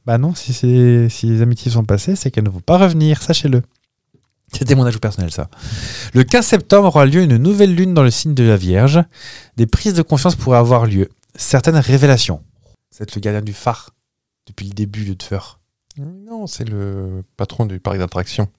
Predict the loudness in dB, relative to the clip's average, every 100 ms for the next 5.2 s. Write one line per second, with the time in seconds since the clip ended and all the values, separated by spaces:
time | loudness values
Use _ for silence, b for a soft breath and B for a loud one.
0 | -10 -10 -10 -14 -12 -10 -8 -2 -2 0
1 | 4 4 6 4 4 4 4 4 4 4
2 | 2 2 0 -2 0 2 2 -2 -4 -4
3 | 2 2 2 0 -2 -2 -4 -4 -2 -2
4 | 0 -2 0 0 2 2 2 0 0 2
5 | 2 2